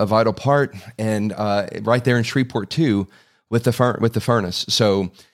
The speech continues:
you'll be hearing about that real, real soon. I'm so excited. The last one is this. I believe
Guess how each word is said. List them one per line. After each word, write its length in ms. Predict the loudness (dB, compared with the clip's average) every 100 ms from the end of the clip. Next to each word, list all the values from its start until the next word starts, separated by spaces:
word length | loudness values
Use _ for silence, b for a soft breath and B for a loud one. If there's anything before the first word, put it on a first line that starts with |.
| b -6
you'll 140 | -2
be 80 | -2
hearing 300 | 0 2 4
about 260 | 4 2
that 180 | 2 0
real, 320 | 0 2 2 4
real 180 | 2
soon. 500 | 2 2 2 2 -2 -8 _
I'm 100 | -6
so 340 | -2 2 2
excited. 540 | 2 0 0 0 -6 -12 _ _ _ _ _ _
The 120 | -4 0
last 280 | 2 2
one 120 | 0 0
is 160 | 0
this. 360 | 0 0 -2 -6 b b b b
I 80 | -6
believe 720 | 0 2 4 4 4 2 -2